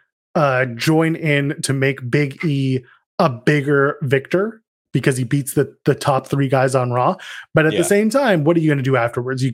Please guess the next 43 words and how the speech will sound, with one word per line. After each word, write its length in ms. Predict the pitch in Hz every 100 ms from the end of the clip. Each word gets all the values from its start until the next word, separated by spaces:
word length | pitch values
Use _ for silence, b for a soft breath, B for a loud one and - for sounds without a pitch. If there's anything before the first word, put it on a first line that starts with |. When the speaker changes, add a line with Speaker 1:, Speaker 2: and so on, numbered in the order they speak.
| -
Speaker 1:
you're 260 | 127 143
gonna 180 | 139 139
go 220 | 120 139
to 80 | 143
one 300 | 123 120 139
of 60 | 139
these 180 | 139
guys 280 | 127 139 131
Speaker 2:
<sighs> 0 |
Speaker 1:
one-on-one? 680 | 127 135 139 160 208 208 202 B B
Like, 160 | 160 165
Speaker 2:
No, 160 | 107 214
you 100 | 202
Speaker 1:
we 60 | 175
Speaker 2:
go 60 | 175
Speaker 1:
don't 140 | 196
Speaker 2:
right 140 | 185 180
to 80 |
Goldberg, 600 | 143 156 151 127 135 127
baby. 460 | 113 127 127 139 131 B B -
Speaker 1:
That's 100 | 131 165
true. 140 | 165 165
We're 80 | 147
Speaker 2:
Oh, 40 |
Speaker 1:
gonna 180 | 196 240
go 100 | 196
Speaker 2:
oh, 300 | 170 190 175
Speaker 1:
No, 160 | 160 311
Speaker 2:
these 80 | 220
Speaker 1:
you 60 |
know, 100 | 302
Speaker 2:
four 100 | 285
Speaker 1:
we're 60 | 185
gonna 140 | 240 247
Speaker 2:
top 60 | 214
Speaker 1:
go 120 | 240
Speaker 2:
guys 160 | 135
couldn't 280 | - 147 120
do 200 | 131 127
it. 80 | 135
We're 120 | 139
getting 360 | 143 127 87 87
Goldberg. 840 | 85 113 135 117 95 101 95 90